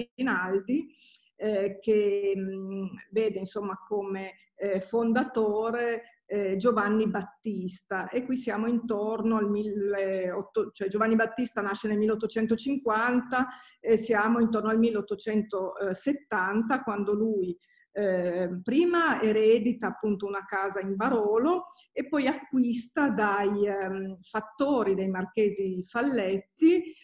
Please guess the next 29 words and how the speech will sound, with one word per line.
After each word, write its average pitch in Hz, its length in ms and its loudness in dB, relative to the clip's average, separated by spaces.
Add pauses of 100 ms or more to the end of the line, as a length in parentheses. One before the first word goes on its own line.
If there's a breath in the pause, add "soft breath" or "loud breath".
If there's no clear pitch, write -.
(120)
eh, 214 320 0
la 202 140 2
cascina 220 640 -2
Palazzo, 220 760 -2
che 277 100 -2
è 233 80 -4
quella 220 240 0
dove 190 180 -2
attualmente 220 600 -2
noi 190 200 0
abbiamo 185 400 -2
la 180 140 -6
cantina 208 760 -4 (380 loud breath)
e 233 140 0
vinifichiamo 190 1040 -4
i 214 100 -2
nostri 185 500 -6
vini. 175 480 -12 (400 soft breath)
Eh, 226 220 0
si 233 160 0
trova 254 240 2
sulla 214 260 0
collina 214 380 0
dei 196 160 2
Cannubi, 330 680 2
appunto 214 360 -2
lui 226 160 0
acquista 214 600 -6
da, 208 240 -2